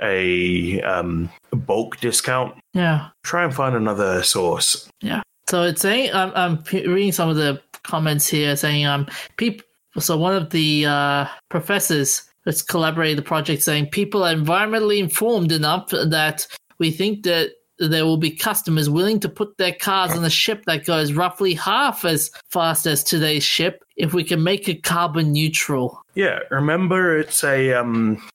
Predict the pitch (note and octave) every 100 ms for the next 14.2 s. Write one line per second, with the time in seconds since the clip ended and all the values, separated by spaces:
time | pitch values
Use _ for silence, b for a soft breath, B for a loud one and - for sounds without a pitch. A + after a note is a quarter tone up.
0 | - D3+ C3 C#3 D#3 D3+ C#3+ - - B2+
1 | C3 B2+ A#2 G#2 G#2+ - B - - B2+
2 | B2 A#2 A#2+ A#2 A2 A2 F#2+ G2+ G2 F2
3 | - - - - _ A#2+ G#2 - - C#3+
4 | F#3+ - C3 A2+ G#2 F#2 F2 - D#3 F3
5 | - - _ - F2+ - F#2+ - - -
6 | - - F3+ D#3 A3+ G3 - - C4+ -
7 | A#3 A#3 D3 D3 G3 F#3+ F3+ - D#3+ C#3
8 | C3+ C#3 C#3+ C3+ C#3 A#2 G2+ G#2+ D3+ C#3
9 | B2 G#2 B2+ A2 G#2+ G#2+ G2 - A#2 F#2+
10 | G2 G2 F#2 F#2 F2+ F2+ F#2+ - F#2 F2+
11 | - F#2 F#2 A2 D#3 C3 - - - -
12 | G#2 G#2+ G2+ - E3 E3+ C#3 G#2+ F#2+ -
13 | A2+ D#3+ E3+ - - A2+ - A#2 G2+ F#2+
14 | F#2+ F#2